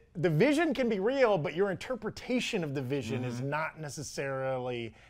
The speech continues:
Speaker 1: accurate. And it feels like that's where he's being torn.
Speaker 2: Yeah.
Speaker 1: He's not sure what to believe.
Speaker 2: Yeah, yeah. Uh, so he's, he's waiting around for them to catch this, like, white stag, 'cause,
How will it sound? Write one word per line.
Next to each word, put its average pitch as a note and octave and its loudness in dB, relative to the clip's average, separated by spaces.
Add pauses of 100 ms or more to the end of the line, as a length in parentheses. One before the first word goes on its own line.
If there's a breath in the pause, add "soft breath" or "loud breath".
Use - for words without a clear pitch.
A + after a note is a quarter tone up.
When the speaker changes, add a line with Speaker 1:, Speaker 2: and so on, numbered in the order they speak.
(140)
Speaker 1:
accurate. A2 0
And D3 -6
it C#3 -10
feels B3 4
like E3 2
that's D#3+ 2
where D#3 -4
he's C3+ -4
being C3 -2
torn. G2 -10
Speaker 2:
Yeah. G2 -6 (120)
Speaker 1:
He's D3 -4
not D#3+ 0
sure D#3+ -2
what C3+ -4
to - -10
believe. G#2 -10 (260)
Speaker 2:
Yeah, F2+ -8
yeah. - -14
Uh, F#2+ -2 (520)
so D#3+ 0
he's, G3 -4
he's A3 -6
waiting A3+ 2
around G3 4
for F#3+ -4
them E3 -2
to C#3 -2
catch - -6
this, C3 -6
like, A#2 -2
white A#2 -2
stag, C#3+ 0
'cause, D3+ -6